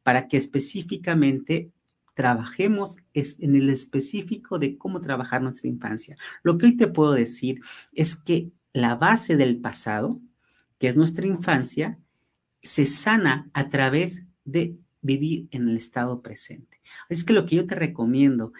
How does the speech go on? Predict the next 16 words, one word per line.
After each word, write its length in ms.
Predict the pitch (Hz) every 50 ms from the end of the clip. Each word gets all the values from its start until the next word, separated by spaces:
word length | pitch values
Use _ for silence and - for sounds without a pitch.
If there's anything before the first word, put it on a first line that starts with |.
| - _ _
es 220 | - 165 156 - -
que 340 | - - 180 165 175 180 - _ _
constantemente 1400 | - 156 151 151 151 147 - - - 180 185 196 180 190 - 214 190 165 131 120 117 117 117 - 120 123 120 -
y 200 | - 165 151 151
continuamente 1200 | - - 139 139 139 139 - - - 190 185 170 147 123 120 120 123 123 127 127 - - 135 135 143
estés 360 | - - - 185 175 175 180
recordándote 1040 | 190 - - - 131 120 120 120 143 156 170 170 143 131 123 - - 127 131 127 _ _ - - - _ _ _ _ _ _ _ _ _ _ -
en 120 | 147 135 135
el, 140 | 123 -
con 280 | - - 143 139 135 -
tu 140 | - 214 208
respiración 1120 | 165 147 135 - - - - 156 139 127 120 - - - 127 123 123 135 160 165 165 - - _ _ _ _ _ _
que 100 | - 147
estamos 600 | 143 - - - - 185 185 180 180 180 180 180 - -
aquí 380 | 143 139 139 - - 165 170
presentes, 960 | 170 165 160 156 151 - - - 156 147 135 120 120 - - 131 - - -